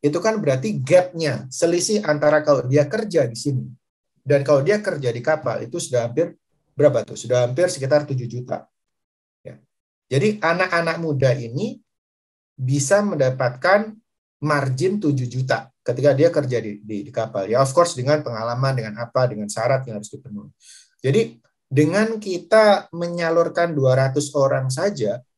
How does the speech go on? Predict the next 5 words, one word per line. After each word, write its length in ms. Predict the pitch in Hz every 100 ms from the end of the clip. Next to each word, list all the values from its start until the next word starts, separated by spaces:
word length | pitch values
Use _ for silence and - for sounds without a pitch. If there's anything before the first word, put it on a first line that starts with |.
| _
kemarin 640 | - 127 151 131 113 151 - _
ya 160 | 101 107
ke 240 | 117 107
pasar 320 | 131 143 156
internasional, 680 | 135 127 107 104 131 131 -